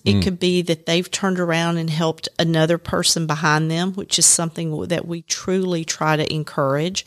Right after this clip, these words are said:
Speaker 2: Sure.
Speaker 1: But generally, when you think about the heart of a home, most people think about the mom, the grandma, the aunt. Um, and once you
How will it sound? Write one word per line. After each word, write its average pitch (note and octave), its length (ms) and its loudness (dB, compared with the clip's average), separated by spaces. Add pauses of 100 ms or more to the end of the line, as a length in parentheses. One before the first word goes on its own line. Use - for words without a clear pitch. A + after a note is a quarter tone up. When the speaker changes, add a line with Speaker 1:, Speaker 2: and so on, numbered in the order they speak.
(100)
Speaker 2:
Sure. F#2+ 260 0 (260)
Speaker 1:
But A#3 200 0
generally, A3 1000 2 (120)
when G3+ 160 -2
you G3 100 2
think G3+ 280 -2
about F#3 320 0
the E3+ 80 -2
heart F3+ 260 2
of F3 80 0
a E3 60 -4
home, E3+ 500 2
most E3+ 260 2
people F3+ 280 -4
think E3 240 -4
about D#3 320 0
the D#3 40 -6
mom, D3 500 0
the D#3 80 -6
grandma, D3+ 720 0 (500)
the - 180 -8
aunt. D#3 540 2 (140)
Um, D#3 480 -4 (180)
and F3 320 0
once G#3 320 2
you G#3 120 -2